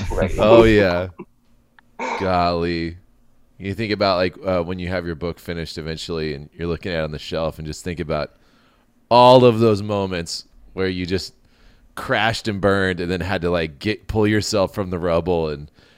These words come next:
Speaker 2: dust yourself off and, and hope and believe again and then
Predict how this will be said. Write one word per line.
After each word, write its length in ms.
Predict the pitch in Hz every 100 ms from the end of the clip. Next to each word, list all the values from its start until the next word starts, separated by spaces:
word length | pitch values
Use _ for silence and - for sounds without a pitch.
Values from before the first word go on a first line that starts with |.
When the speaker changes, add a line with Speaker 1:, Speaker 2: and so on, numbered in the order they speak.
| _ -
Speaker 2:
dust 240 | 101 -
yourself 420 | 104 - 95 87
off 380 | 101 87 87 90
and, 280 | 73 73 78 _ _ -
and 180 | 90 80
hope 360 | 98 107 110
and 140 | 98 87
believe 360 | 90 95 98
again 460 | 95 85 90 90 85
and 100 | 76
then 120 | 78